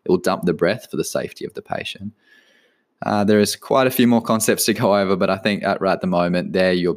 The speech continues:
big main concepts. And now let's start talking about different ventilatory settings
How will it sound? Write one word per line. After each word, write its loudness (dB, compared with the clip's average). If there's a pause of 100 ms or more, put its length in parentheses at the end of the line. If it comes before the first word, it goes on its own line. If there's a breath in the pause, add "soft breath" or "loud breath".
(140)
big 2
main 0
concepts. -4
And -4
now 0
let's -4
start -2
talking -4
about -6
different -10 (100)
ventilatory -6
settings -8